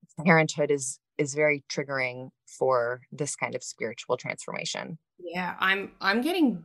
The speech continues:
Speaker 2: major goosebumps as you were talking about parents coming to you saying, "Is it helpful for them?" Maybe we should be looking, potentially, maybe I, maybe I could write something, a picture book for parents,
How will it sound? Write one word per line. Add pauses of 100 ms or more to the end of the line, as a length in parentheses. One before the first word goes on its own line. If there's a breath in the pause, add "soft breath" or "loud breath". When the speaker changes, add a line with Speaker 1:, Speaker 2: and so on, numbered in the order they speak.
Speaker 2:
major
goosebumps
as
you
were
talking
about
parents (160)
coming
to
you
saying,
"Is
it
helpful
for
them?" (720 loud breath)
Maybe (800)
we
should
be
looking, (380)
potentially,
maybe
I, (160)
maybe
I
could
write
something, (760 loud breath)
a
picture
book
for
parents,